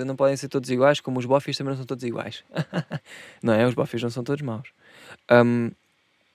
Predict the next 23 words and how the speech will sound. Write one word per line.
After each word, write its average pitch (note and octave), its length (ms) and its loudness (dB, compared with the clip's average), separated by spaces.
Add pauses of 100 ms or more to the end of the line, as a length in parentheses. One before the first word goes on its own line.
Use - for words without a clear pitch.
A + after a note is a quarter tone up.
(1300)
mas C#3+ 200 0
a F#3+ 40 4
realidade E3+ 360 4
é D#3 40 2
que - 80 -10
eu D3+ 40 -12
conheço E3 260 -2
bué D#3+ 100 4
de D#3 100 4
dealers C#3+ 500 2
e, D3+ 840 -2 (500)
e, D3 60 -2
e D3+ 80 0
imagina, A#2 680 0 (2250)
eu D#3 120 4
sei G3+ 200 -2
que - 160 -12
vocês F#3 360 -4
mentem F3+ 600 0
bué. D3+ 420 2 (1200)
Vocês F3 240 0
mentem F3+ 360 4
tanto. A#2+ 360 0